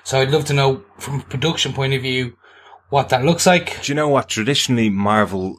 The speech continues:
Speaker 2: do post-produce their three D, uh, in their
Speaker 1: Yeah.
Speaker 2: films. They do, uh, they create the film, they do it in two D, and then they bring in another studio who does the post-production on their, on their movies. So far, as far as I can tell, this is a really good conversion if it's not alre-, not filmed in imax.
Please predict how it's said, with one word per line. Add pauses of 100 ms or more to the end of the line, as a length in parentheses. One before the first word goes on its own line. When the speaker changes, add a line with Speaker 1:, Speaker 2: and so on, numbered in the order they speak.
(120)
Speaker 2:
do
post-produce
their
three
D, (400)
uh,
in
their
Speaker 1:
Yeah.
Speaker 2:
films.
They
do,
uh,
they
create
the
film,
they
do
it
in
two
D,
and
then
they
bring
in
another
studio
who
does
the
post-production
on
their,
on
their
movies. (220)
So
far, (180)
as
far
as
I
can
tell, (120)
this
is
a
really
good
conversion
if
it's
not
alre-,
not
filmed
in
imax.